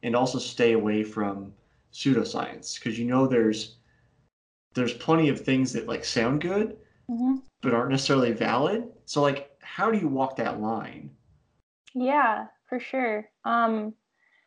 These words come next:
Speaker 2: and I think it, su-, so pseudoscience as in, what, what would be another example of?
Speaker 1: So, so I like to g-, so there's, um, I'm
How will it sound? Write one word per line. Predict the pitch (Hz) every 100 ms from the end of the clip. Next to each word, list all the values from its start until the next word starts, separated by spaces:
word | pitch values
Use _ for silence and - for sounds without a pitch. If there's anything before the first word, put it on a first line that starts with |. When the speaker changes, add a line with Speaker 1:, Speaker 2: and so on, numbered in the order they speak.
| _ _
Speaker 2:
and | 240
I | 277
think | 330 330 302 -
it, | 233 226 - - -
su-, | - 302 -
so | - 277 240
pseudoscience | 233 - 302 311 294 294 277 262 262 254 254 -
as | 220 220 214 214
in, | 214 202 202
what, | 240 220
what | 240
would | 240 220
be | 226 214 208
another | 208 202 196
example | 190 196 190 190 196 190
of? | 185 185 185 196 - _ _ _ _ _ _ _
Speaker 1:
So, | - 190 190 156
so | 180 170 160 - - - - - - _ _
I | 143 160 170 160 143 135
like | 127 127
to | 131 120 - - -
g-, | - -
so | - 127 123
there's, | 135 135 131 -
um, | 143 127 120 113 104 - - _ _ _
I'm | -